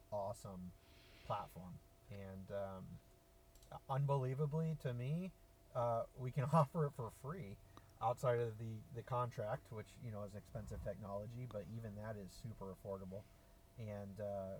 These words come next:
but the estimating, if you have your own contracts, you can create everything you want and, uh, be much, much faster at no charge, which is so cool.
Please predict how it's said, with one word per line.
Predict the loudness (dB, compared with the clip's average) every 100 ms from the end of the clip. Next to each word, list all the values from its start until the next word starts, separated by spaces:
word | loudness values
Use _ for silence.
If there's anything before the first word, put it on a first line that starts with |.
| -6 -8
but | -4
the | 2
estimating, | 2 2 -2 -2 -2 -6
if | -6 -2
you |
have | -2 -2
your | -4
own | -4 -4
contracts, | -6 -6 -2 -2 -2 -14 -18 -20 -20 -20 -14
you | -10
can | -8 -6
create | -6 -2
everything | -2 -4 -4 -6 -4
you | -4
want | -2 -2 -4 -10
and, | -8 -6 -6 -6
uh, | -2 -2 -2 -6 -14 -18 -12
be | -10 -8 -6
much, | -6 -4
much | -6 -6 -2
faster | -2 -2 -6 -8 -8 -14 -14 -12 -6
at | -4 -4
no | -6 -6
charge, | -2 -2 -2
which | -10 -12
is | -12 -8
so | -10 -8
cool. | -8